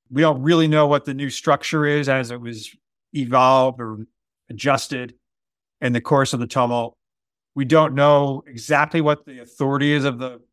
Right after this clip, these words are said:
nonprofit board. We don't know if new nonprofit board members are coming on, as was promised. A lot of things that have remained murky.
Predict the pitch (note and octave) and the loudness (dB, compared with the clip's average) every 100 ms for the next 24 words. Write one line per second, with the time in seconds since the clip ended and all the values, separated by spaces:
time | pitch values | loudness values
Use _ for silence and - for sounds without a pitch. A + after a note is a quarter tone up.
0 | C#3 C3+ C3+ C3 C#3 C3+ G2+ G2+ B2 B2 | -6 -2 0 0 0 0 -2 -8 -8 -6
1 | A#2+ C#3+ D#3+ C3 C#3+ C#3 C#3+ C#3 C3 C3 | -2 0 2 2 2 2 0 -4 0 0
2 | C3 C#3+ C3+ B2+ A2 B2+ B2 A#2 A#2+ B2+ | 0 0 0 -2 -4 -4 -4 -8 -10 -10
3 | B2 A#2 A2+ A2+ _ _ _ - D#3 E3 | -10 -8 -10 -12 _ _ _ -2 4 6
4 | E3 E3+ _ _ C3 A#2 A#2+ A#2 - C#3 | 4 0 _ _ -6 -4 -6 -4 0 0
5 | C3+ C3+ - - _ _ _ _ _ A3+ | 0 -4 -10 -20 _ _ _ _ _ 0
6 | G3+ F#3+ F#3+ F3 E3 D3+ D3 C#3+ C#3 C3 | 2 2 2 2 2 0 0 0 0 2
7 | B2+ B2+ A2+ F#2+ | 0 -2 -8 -14